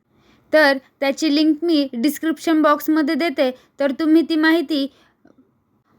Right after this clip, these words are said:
व तो व्हिडिओ जाऊन नक्की चेक करा, जेणेकरून तुम्हाला ती माहिती मिळेल. आता हे झालं गुरुपौर्णिमेबद्दल, पण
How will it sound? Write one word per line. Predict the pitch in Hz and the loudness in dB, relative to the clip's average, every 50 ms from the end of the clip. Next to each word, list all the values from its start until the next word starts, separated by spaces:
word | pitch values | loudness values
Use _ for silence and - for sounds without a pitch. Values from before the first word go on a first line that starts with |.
| 240 240 | 2 2
व | 311 | 2
तो | - - 330 330 | 4 4 2 2
व्हिडिओ | 311 302 320 311 349 349 302 269 269 - _ _ - 247 220 | 4 4 4 4 4 4 2 2 0 -2 _ _ -16 -6 -2
जाऊन | 320 311 311 294 294 294 277 - _ _ | 0 2 2 2 0 -2 -4 -6 _ _
नक्की | 254 269 311 302 - _ 349 359 | -6 -4 -4 -4 -4 _ -6 -6
चेक | 294 - 311 269 262 254 _ | -4 0 0 0 0 -2 _
करा, | - 226 196 190 170 151 160 _ _ _ _ _ _ _ _ _ _ _ _ _ - | -4 -2 -2 -2 -4 -6 -10 _ _ _ _ _ _ _ _ _ _ _ _ _ -2
जेणेकरून | 208 294 311 294 320 330 277 339 339 330 311 294 269 | 2 2 4 4 2 2 2 0 0 2 2 0 0
तुम्हाला | - _ _ _ _ 320 302 311 339 349 330 285 269 277 269 _ _ _ _ | -4 _ _ _ _ -2 2 2 4 4 4 2 0 0 -4 _ _ _ _
ती | 311 302 | -4 -2
माहिती | 294 294 285 285 277 220 - 277 269 269 277 294 _ _ _ _ _ _ _ _ _ _ _ _ _ _ _ _ _ _ _ _ _ _ | 0 0 0 0 -2 -4 -4 -6 -6 -6 -6 -10 _ _ _ _ _ _ _ _ _ _ _ _ _ _ _ _ _ _ _ _ _ _
मिळेल. | 233 254 277 269 254 233 196 151 - _ _ _ _ _ _ _ _ _ _ _ _ - | 2 4 4 4 4 2 0 -4 -8 _ _ _ _ _ _ _ _ _ _ _ _ 2
आता | 339 285 277 285 285 - _ _ _ _ - | 4 4 4 2 -2 -8 _ _ _ _ -2
हे | 269 320 349 | 0 0 0
झालं | 302 320 302 294 285 302 302 269 | 2 2 2 2 2 0 0 0
गुरुपौर्णिमेबद्दल, | 269 320 320 330 320 254 320 311 294 269 285 285 277 285 285 262 262 247 202 190 208 190 180 - _ _ _ _ | 0 0 0 0 -2 -2 0 0 2 2 2 2 2 2 2 0 0 -2 0 -2 -2 -2 -2 -6 _ _ _ _
पण | - 339 339 320 277 262 277 | 2 2 4 4 2 0 -2